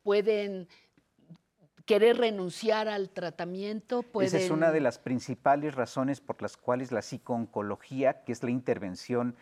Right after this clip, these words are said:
Speaker 2: psicológica y conductual en las personas con cáncer, existe, Pati, porque sí ocurre. Por los efectos secundarios, las
Speaker 1: Ujú.
Speaker 2: personas deciden abandonar los tratamientos. Y eso es algo dramático y
Speaker 1: Sí,
Speaker 2: muy
Speaker 1: sí.
Speaker 2: trágico, y la mayoría de las veces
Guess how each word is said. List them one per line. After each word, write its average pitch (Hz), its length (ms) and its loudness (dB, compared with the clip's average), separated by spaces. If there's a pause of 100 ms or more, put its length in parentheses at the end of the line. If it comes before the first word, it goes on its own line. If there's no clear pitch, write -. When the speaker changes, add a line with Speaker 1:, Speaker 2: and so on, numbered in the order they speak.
(180)
Speaker 2:
psicológica 139 640 -2
y 131 60 -2
conductual 123 500 -2
en 135 60 -2
las 110 120 -6
personas 135 360 -4
con 101 160 -10
cáncer, 143 360 0
existe, - 400 -8
Pati, - 300 -4 (280)
porque - 280 -2
sí - 200 -2
ocurre. 117 460 -4 (420)
Por 135 120 0
los 139 160 2
efectos 185 340 0
secundarios, 120 840 -2 (320)
las 127 120 0
Speaker 1:
Ujú. 165 60 -6
Speaker 2:
personas 151 600 0
deciden 139 760 -2
abandonar 120 720 2
los 117 140 -10
tratamientos. 92 840 -6 (400)
Y 117 100 0
eso 165 120 -4
es 226 140 -2
algo 214 240 2
dramático 123 640 0
y - 20 0
Speaker 1:
Sí, 113 80 -4
Speaker 2:
muy 185 160 0
Speaker 1:
sí. 226 60 -12
Speaker 2:
trágico, 120 480 -2
y - 20 -2
la 104 80 -4
mayoría 117 380 0
de 208 80 0
las 180 160 -2
veces 143 360 -4